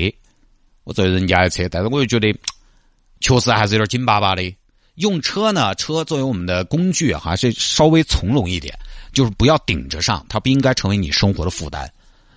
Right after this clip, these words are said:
主要确实呢，这几年网上口气也大，你经常看到网上网友说，“谁还买不起一个几十万的车？我一套房买你三个卡宴了。”关键你买了你还要养的嘛。实际上我们养车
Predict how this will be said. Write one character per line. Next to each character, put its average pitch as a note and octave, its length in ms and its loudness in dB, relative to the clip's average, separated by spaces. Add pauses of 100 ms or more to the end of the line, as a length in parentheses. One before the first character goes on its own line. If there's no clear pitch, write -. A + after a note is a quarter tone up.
(280)
主 C#3 80 0
要 C#3+ 100 4
确 B2+ 220 2
实 A2+ 100 2
呢， A2 200 4
这 F2+ 180 -4
几 F2+ 100 -10
年 G#2+ 160 -4
网 A2+ 140 -2
上 F#2+ 160 -4
口 A2+ 160 -4
气 G#2+ 120 -4
也 G#2 140 2
大， B1 320 -4 (340)
你 F2+ 120 -4
经 A2+ 160 2
常 G#2+ 120 2
看 A2 140 2
到 G2 80 4
网 F2 180 2
上 F#2+ 140 2
网 F2+ 100 0
友 F2 140 -2
说 F2+ 280 -2
，“谁 B2+ 180 -2
还 D#3+ 120 2
买 C3 140 4
不 F#2+ 80 0
起 - 160 -2
一 A2 60 2
个 A2 100 2
几 D#2+ 160 -4
十 - 80 -4
万 G2 160 0
的 E2+ 80 -2
车？ D#2+ 260 -8 (360)
我 A#2+ 120 2
一 A#2 120 2
套 C#3+ 160 2
房 A#2+ 180 0
买 C3+ 140 0
你 A2 180 2
三 C3 180 2
个 C3 120 4
卡 C#2+ 220 -6
宴 D#2 140 -6
了。” C2 120 -12 (520)
关 C#3+ 240 4
键 D3 160 2
你 D3 60 2
买 E3+ 220 6
了 E3 120 2
你 D#3 140 0
还 C3+ 140 0
要 A2+ 140 0
养 F3 340 -4
的 C3+ 120 -4
嘛。 F#2 200 -6
实 - 120 -14
际 C3+ 80 -4
上 B2+ 220 -4
我 C#3 80 -4
们 D3+ 220 -2
养 G3+ 260 0
车 D3 160 0